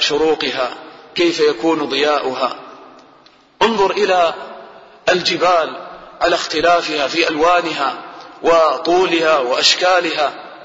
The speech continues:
والله تعالى يقول: "والأرض مددناها وألقينا فيها رواسي وأنبتنا فيها من كل زوج"، ماذا قال؟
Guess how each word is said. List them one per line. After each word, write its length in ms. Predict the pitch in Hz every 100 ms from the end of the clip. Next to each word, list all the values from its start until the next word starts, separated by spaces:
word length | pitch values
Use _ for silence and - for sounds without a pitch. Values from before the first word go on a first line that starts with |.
| - - - - _ _ _ _ _ _ _ _ _ -
والله 300 | 165 180 165
تعالى 280 | 175 170 165
يقول: 180 | 170
"والأرض 440 | 151 156 170 170 156
مددناها 640 | 170 170 160 160 175 156
وألقينا 560 | 156 156 160 185 180 165
فيها 280 | 165 165 160
رواسي 520 | 160 170 175 160 156
وأنبتنا 840 | 151 160 170 214 214 190 185 175
فيها 400 | 156 220 196 170
من 200 | 170 180
كل 300 | 185 233 196
زوج"، 380 | 190 233 214 190 254 - - - - - - - - -
ماذا 200 | 156 160
قال؟ 300 | 156 175 202